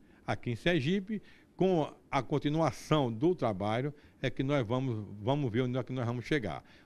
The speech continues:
Vamos pegar o, o contrato, que já, já está aqui no tribunal, os técnicos vão ter uma reunião para adotar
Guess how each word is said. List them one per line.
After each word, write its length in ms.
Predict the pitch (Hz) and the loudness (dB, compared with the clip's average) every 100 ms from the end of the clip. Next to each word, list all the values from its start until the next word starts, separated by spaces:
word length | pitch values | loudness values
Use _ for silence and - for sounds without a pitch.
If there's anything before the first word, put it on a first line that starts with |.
| - | -2
Vamos 240 | 160 180 | 0 2
pegar 280 | - 131 113 | 2 2 2
o, 260 | 117 117 127 | 0 0 -2
o 40 | |
contrato, 540 | 127 135 - 95 110 - | 0 -2 0 0 0 0
que 80 | 117 | 0
já, 140 | 107 | 0
já 200 | - 120 | 0 0
está 260 | 113 - 131 | 0 -2 -2
aqui 180 | - | 0
no 120 | 135 107 | 0 0
tribunal, 560 | 104 101 95 90 123 - - - - | -2 -2 -4 -4 -4 -10 -20 -20 -4
os 160 | 147 127 | -2 0
técnicos 400 | - 151 123 113 | 2 4 2 2
vão 440 | 139 143 123 113 - - | 2 2 0 -4 -12 0
ter 140 | 135 | 2
uma 100 | 123 | 4
reunião 460 | 123 127 117 104 117 | 2 2 2 0 -2
para 260 | 104 110 110 | -2 -2 0
adotar 540 | 107 101 104 95 82 | 0 -2 -2 -4 -6